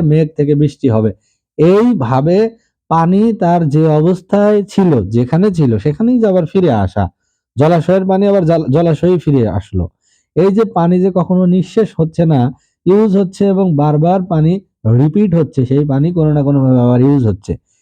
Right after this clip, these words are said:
এই চক্রটাকেই বলা হয় পানি চক্র। সেই জন্য এখানে বলা হয়েছে যে, যে প্রক্রিয়ায় পানি বিভিন্ন অবস্থায় পরিবর্তিত হয়ে ভূপৃষ্ঠ, বায়ুমণ্ডলে সর্বত্র ছড়িয়ে পড়ে এবং পুনরায় উৎসে ফিরে আসে। উৎসে মানে যেখান থেকে গিয়েছিল,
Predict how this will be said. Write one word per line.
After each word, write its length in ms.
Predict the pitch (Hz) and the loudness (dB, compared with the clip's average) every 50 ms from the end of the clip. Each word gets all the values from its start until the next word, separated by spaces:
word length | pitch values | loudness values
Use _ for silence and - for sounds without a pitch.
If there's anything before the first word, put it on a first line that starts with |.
| _ _ - | _ _ -4
এই 140 | 135 147 165 | -2 -2 -2
চক্রটাকেই 680 | 156 165 156 139 - - 139 131 139 135 135 143 160 180 | 0 -2 -4 -2 0 0 0 0 0 0 0 0 0 2
বলা 180 | 175 170 160 156 | 2 2 2 2
হয় 120 | 151 151 143 | 2 0 0
পানি 200 | 131 131 131 131 | 0 0 0 0
চক্র। 240 | 123 127 110 101 - 101 | 0 -2 -4 -6 -6 -6
সেই 180 | 95 127 135 147 | -4 -4 -2 -2
জন্য 160 | 165 175 190 202 | -2 -4 -4 -2
এখানে 240 | 196 175 185 190 | -2 -2 -2 -2
বলা 240 | 185 170 160 160 156 | 0 0 0 2 2
হয়েছে 320 | 151 156 165 165 160 - 196 196 | 2 2 0 0 0 -2 -2 0
যে, 160 | 170 160 170 185 - - _ _ _ _ - - _ _ _ - | 0 0 0 0 -2 -4 _ _ _ _ -20 -20 _ _ _ -6
যে 240 | 104 107 143 170 185 196 190 | -2 0 2 2 2 2 0
প্রক্রিয়ায় 600 | 185 190 185 185 175 - 180 175 180 180 190 190 180 | -2 -2 -2 -2 -2 -2 -2 0 0 0 0 -2 -2
পানি 280 | 175 147 151 156 175 196 196 | 0 0 0 0 0 0 0
বিভিন্ন 460 | 165 147 156 151 170 202 214 220 220 220 | 0 0 0 0 0 0 0 0 0 0
অবস্থায় 500 | 180 156 147 160 170 - - - 190 185 | 0 0 0 0 -2 -2 -2 -2 -2 -2
পরিবর্তিত 600 | 190 175 160 151 151 147 147 131 - 143 139 143 | 0 -2 0 0 0 0 0 -2 -2 -4 -2 -2
হয়ে 240 | 131 120 123 143 170 185 | -2 0 0 0 0 0
ভূপৃষ্ঠ, 600 | 156 101 95 107 139 147 147 - 175 170 - _ - 202 202 202 | -2 -2 0 0 0 0 0 -2 -2 -4 -4 _ -2 -2 0 0
বায়ুমণ্ডলে 640 | 175 139 131 131 143 143 143 151 160 160 190 202 220 | 0 0 0 2 2 2 2 2 2 2 2 0 0
সর্বত্র 440 | 196 - - 160 151 131 131 123 117 117 | 0 0 -2 -2 0 0 -2 -2 -2 -4
ছড়িয়ে 340 | 113 - 117 107 98 95 87 | -4 -2 -2 0 0 0 -2
পড়ে 220 | 82 82 80 80 - _ _ _ _ _ _ _ _ _ _ - | -2 -4 -8 -8 -10 _ _ _ _ _ _ _ _ _ _ 0
এবং 160 | 123 147 160 160 | 0 2 2 2
পুনরায় 480 | - 160 160 165 170 170 175 180 175 | 2 2 2 2 2 2 2 2 2
উৎসে 420 | 139 151 202 196 - - - 240 233 | 0 0 0 -2 -4 -4 -4 -2 -2
ফিরে 240 | 170 - 147 127 110 92 | -2 -2 -2 -2 0 -2
আসে। 240 | 85 85 82 - - | -2 -4 -4 -4 -2
উৎসে 280 | 143 160 160 160 - 185 | -2 -2 -2 -2 -2 -2
মানে 180 | 180 196 196 190 | 0 0 0 0
যেখান 240 | 151 151 147 170 196 202 | 0 0 0 2 0 0
থেকে 180 | 190 202 202 190 | 0 0 0 0
গিয়েছিল, 420 | 170 156 156 165 160 - - 123 | 2 2 2 0 0 0 -2 -2